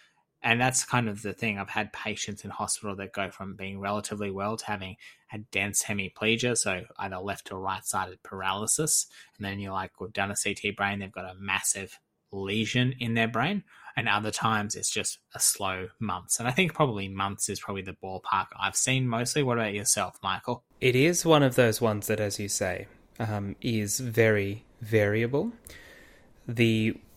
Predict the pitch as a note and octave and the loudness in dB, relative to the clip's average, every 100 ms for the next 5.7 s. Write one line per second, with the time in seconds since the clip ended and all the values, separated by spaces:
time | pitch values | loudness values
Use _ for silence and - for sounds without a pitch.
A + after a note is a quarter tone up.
0 | - - F3 F#3 E3+ A2+ G#2+ A2 A#2 - | -16 4 4 4 0 2 4 4 2 0
1 | A2 G#2 G#2+ G#2 G2+ - A2 G#2 A#2 A2+ | -2 -2 -2 -2 -2 0 2 2 0 2
2 | A2 A2 G#2 G2+ G2+ - G#2+ G2+ G2+ G2 | 2 2 0 -2 -2 -2 0 0 -2 0
3 | - A2+ G#2 G#2 - A2+ G#2 - A2 F#2+ | 2 2 2 0 0 -2 0 0 0 -4
4 | F2+ - A#2 A2 A2 B2+ - B2+ A2+ A#2 | -6 -4 -4 -2 -2 0 0 0 2 2
5 | A2 A2 - A2 G#2+ G#2 | 0 -2 -2 2 2 2